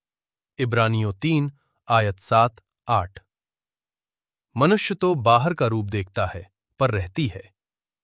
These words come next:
वो उस मानव हृदय को देखता है, जिसमें रहस्य और रुदन, हर्ष और शोक की भावनाओं का द्वंद्वमय स्फुरण होता है,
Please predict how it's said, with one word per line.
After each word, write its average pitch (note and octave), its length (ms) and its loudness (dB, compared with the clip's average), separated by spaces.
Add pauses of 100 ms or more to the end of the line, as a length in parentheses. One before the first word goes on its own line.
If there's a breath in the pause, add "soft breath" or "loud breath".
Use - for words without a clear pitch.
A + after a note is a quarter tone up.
(220)
वो E3 160 4
उस F#3 280 0
मानव B2 360 2
हृदय A2+ 300 0
को C#3+ 140 -4
देखता G#2+ 400 -4
है, F#2 240 -14 (380)
जिसमें A#2+ 380 -2
रहस्य A#2+ 440 0 (220)
और B2 140 2
रुदन, A#2+ 420 2 (460)
हर्ष F3+ 340 4 (240 soft breath)
और E3 140 4
शोक E3 480 -2
की E3 180 -2
भावनाओं A2+ 580 2
का C3+ 200 2
द्वंद्वमय A#2+ 600 0
स्फुरण C#3 380 0
होता F#2+ 420 -8
है, - 160 -18